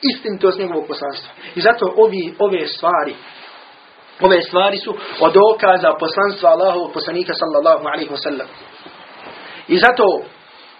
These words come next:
kako mogu ljudi da kažu, ili da ne znaju, jel Allahu poslanik, Allahu poslanik? Pogledajte ove stvari.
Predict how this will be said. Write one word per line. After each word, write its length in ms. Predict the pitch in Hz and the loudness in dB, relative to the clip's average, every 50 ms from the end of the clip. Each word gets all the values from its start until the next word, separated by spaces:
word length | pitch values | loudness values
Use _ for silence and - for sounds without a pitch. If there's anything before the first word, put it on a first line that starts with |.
| _ _ _ _ _ _ _ _ _ _ _ _ | _ _ _ _ _ _ _ _ _ _ _ _
kako 280 | - 277 277 - 254 233 | 6 6 6 6 4 4
mogu 440 | 220 233 233 202 190 262 311 - - - - _ _ _ _ _ _ - _ _ _ _ - - - | 4 2 0 -2 -2 -2 -4 -4 -6 -12 -20 _ _ _ _ _ _ -20 _ _ _ _ -20 -20 -12
ljudi 480 | - 170 202 220 208 185 160 143 123 123 - - - _ - - | -6 -4 -2 0 2 2 0 0 -4 -8 -14 -20 -20 _ -8 -2
da 120 | 156 165 | 0 0
kažu, 460 | 165 - 202 196 180 165 - 165 151 143 135 - - - - - - - - - - - - _ _ _ _ _ | 4 6 6 6 6 2 0 -4 -6 -8 -8 -10 -14 -16 -18 -18 -18 -20 -20 -20 -20 -20 -20 _ _ _ _ _
ili 140 | 170 165 165 | 0 2 4
da 80 | 185 190 | 4 4
ne 100 | 214 220 | 4 2
znaju, 200 | 214 196 180 170 | 0 -2 -2 -2
jel 140 | 170 165 170 | 0 0 2
Allahu 300 | 170 196 196 175 151 147 | 2 2 2 2 0 -4
poslanik, 360 | 170 - - 170 151 147 151 | -6 -6 -6 -8 -6 -6 -2
Allahu 260 | 147 156 156 151 156 | 0 0 -2 -2 -4
poslanik? 400 | - 131 - 139 135 131 131 - - - - - - - - - _ - - - - - - | -8 -12 -12 -12 -12 -14 -16 -18 -20 -20 -20 -20 -20 -20 -20 -20 _ -20 -20 -20 -20 -8 -4
Pogledajte 440 | - 190 185 180 156 151 143 143 170 | -2 0 0 0 0 0 -2 -2 -4
ove 160 | 165 147 131 | -6 -6 -6
stvari. 340 | - - 160 147 139 131 | -6 -6 -6 -6 -6 -6